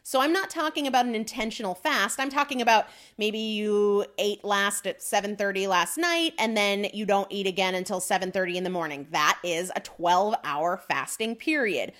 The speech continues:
There is a unique hormonal environment in the body after an overnight fast, right? When we wake up. And again, this is true if you sleep during the day because you're,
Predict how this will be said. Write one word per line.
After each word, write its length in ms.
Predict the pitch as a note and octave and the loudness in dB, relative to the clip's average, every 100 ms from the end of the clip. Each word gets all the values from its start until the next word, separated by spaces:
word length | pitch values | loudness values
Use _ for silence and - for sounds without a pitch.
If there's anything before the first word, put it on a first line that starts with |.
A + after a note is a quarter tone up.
| - - G3+ | -20 -16 -2
There 200 | C#4 D4+ | 0 0
is 280 | D4 C#4 - | 0 -2 0
a 100 | C4 | -2
unique 640 | A#3 A3+ B3+ A#3+ C4+ - - | -2 -2 -2 0 0 -4 -4
hormonal 480 | G#4 F#4+ A#3+ A3+ A3+ | -2 0 0 2 0
environment 500 | A3+ G3 F#3 F#3 F#3+ | 0 2 2 0 -2
in 120 | A3 B3+ | -2 0
the 60 | |
body 320 | G#3 D3+ E3 - - | 2 2 0 -6 0
after 460 | F#3+ A#3+ - E4 G4 A4 _ _ _ | 0 0 -6 -4 -4 -4 _ _ _
an 140 | C#4 C#4 | -2 2
overnight 460 | G#3+ A3 A3 A3+ - | 0 2 0 0 -2
fast, 440 | D4 F3+ G2 - - | -2 -2 -4 -10 -6
right? 260 | F3+ A3 - | 0 0 0
When 160 | F#3+ G3+ | -2 0
we 100 | G#3 | 2
wake 220 | A3 G#3+ | 2 2
up. 160 | C3 - | 0 -2
And 80 | F3 | -10
again, 260 | D#3+ B2+ C3 | -6 -6 -6
this 160 | - | -8
is 100 | E3+ | -10
true 260 | - F#3+ F#3+ | -10 -4 -4
if 140 | F#3+ | -4
you 120 | F#3+ | -8
sleep 380 | F#3+ - F#3+ F#3+ | -6 -6 -6 -6
during 280 | F#3 F#3 F#3 | -4 -2 -2
the 80 | F3+ | -2
day 220 | B3 C4 | 0 0
because 420 | A#3+ - G#3+ F#3+ | -2 -4 -4 -2
you're, 320 | F#3+ F#3 F#3+ | 0 0 0